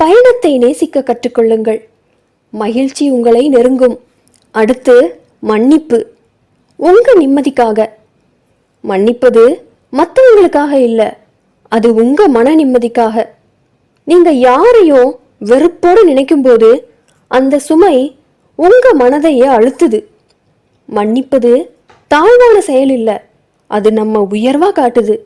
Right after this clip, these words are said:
விட்டுடுங்க. பழைய வழிகளை அழுத்தி வச்சுட்டே இருந்தோம்னா புதிய மகிழ்ச்சி நமக்குள்ள நுழையாது. அடுத்த முக்கியமான ஒரு படி நோக்கம். நம்முடைய நாள் ஒரு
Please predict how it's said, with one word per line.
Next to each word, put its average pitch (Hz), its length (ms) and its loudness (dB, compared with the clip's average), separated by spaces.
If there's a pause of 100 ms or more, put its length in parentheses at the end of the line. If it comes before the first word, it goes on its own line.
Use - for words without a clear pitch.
(920)
விட்டுடுங்க. 349 500 0 (640)
பழைய 226 380 0
வழிகளை 240 480 0 (100)
அழுத்தி 247 320 -2
வச்சுட்டே 269 420 -4 (120)
இருந்தோம்னா 247 420 -2 (1120)
புதிய 494 320 2
மகிழ்ச்சி 269 520 -2 (600)
நமக்குள்ள 254 480 -2
நுழையாது. 226 540 0 (460)
அடுத்த 415 360 0
முக்கியமான 294 680 -2
ஒரு 240 180 2
படி 208 260 -4 (600)
நோக்கம். 220 540 -4 (560)
நம்முடைய 285 500 2
நாள் 262 400 0 (160)
ஒரு 330 220 0